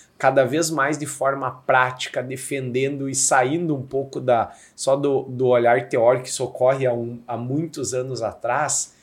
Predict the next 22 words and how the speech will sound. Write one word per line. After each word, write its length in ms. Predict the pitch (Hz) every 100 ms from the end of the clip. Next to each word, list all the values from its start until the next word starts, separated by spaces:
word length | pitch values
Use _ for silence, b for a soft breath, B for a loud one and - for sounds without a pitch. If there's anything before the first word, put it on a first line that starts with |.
| _
o 60 | 175
Thiago 360 | - 143 135
ficou 260 | - - -
um 80 | 294
gênio 360 | 160 180 208
da 120 | 135 120
matéria 440 | 110 - 117 117
ambiental. 680 | 113 113 98 - 107 92 - B B B B -
E 80 |
vo-, 240 | 139 156 156
e 260 | 160 160 160
eu, 160 | 202
você 280 | 196 190 190
tem 160 | 185 180
aquela 240 | 165 170
parte 400 | - 156 156 160
da, 340 | 160 160 151
da 240 | - 151 147
gestão, 560 | 143 156 - 165 156
a 60 | 135
habilidade 680 | 123 127 131 120 123 135 139
de, 240 | -